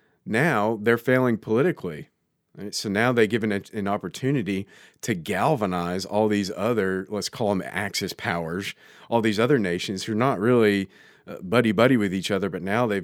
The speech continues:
have a political, you know, aim to, to take out Israel. And so that Israel fails politically. Then they fail psychologically, 'cause they're these nations that they're supposed to sack and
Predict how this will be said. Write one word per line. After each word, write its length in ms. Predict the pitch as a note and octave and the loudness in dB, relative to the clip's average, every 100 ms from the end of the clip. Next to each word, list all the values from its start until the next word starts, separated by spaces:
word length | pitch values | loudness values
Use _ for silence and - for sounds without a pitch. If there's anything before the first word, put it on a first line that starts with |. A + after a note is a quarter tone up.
| - | -6
have 240 | - A2+ G2 | -8 -4 -4
a 60 | |
political, 720 | E2 G2+ G#2 G2+ - F#2+ E2+ - _ _ _ _ - | -6 -2 0 -2 -2 -2 -4 -8 _ _ _ _ -12
you 120 | G2+ | -10
know, 100 | F2+ | -8
aim 460 | - A#2 G#2 F#2+ G2+ | -2 0 2 2 -2
to, 280 | - G#2+ E2+ | -2 -2 -2
to 180 | - F#2 | -6 -8
take 240 | G#2+ G2 | -8 -6
out 260 | F#2 E2 - _ - | -6 -6 -10 _ -4
Israel. 440 | B2+ C#3 E2 D2+ | -2 -2 -6 -10
And 100 | E2 | -8
so 100 | - | -6
that 240 | F#2+ G2+ - F2+ - | -2 -4 -6 -10 -2
Israel 260 | B2 A#2 | 0 0
fails 340 | F#2 A#2+ A#2+ A#2 | 2 2 2 0
politically. 600 | B2 C3 D3+ - E2 E2 | 0 2 2 0 -8 -4
Then 180 | A2+ C3 | 0 2
they 140 | B2+ | 0
fail 320 | - C3+ C3+ | 0 2 2
psychologically, 960 | C3+ D3+ D3+ D#3 E3 F#3+ B2 - E2 D#2 - _ - - - _ | 2 0 -2 0 2 2 0 -6 -8 -8 -14 _ -20 -20 -20 _
'cause 200 | C#3+ A#2+ | -2 4
they're 280 | D3 D3 C#3 | 8 8 6
these 440 | A2 C3 C3+ C3+ | -4 -4 2 2
nations 640 | B2 C3 G3 - F2+ G#2+ - | 4 6 4 2 0 -2 0
that 260 | A#2+ G2+ - | 0 0 -4
they're 120 | A2+ G#2+ | -4 -2
supposed 320 | - B2+ - | 0 -2 -2
to 60 | |
sack 500 | G2 - G2+ G#2 D3 | -4 0 2 2 2
and 200 | G#2+ F2 | -2 -4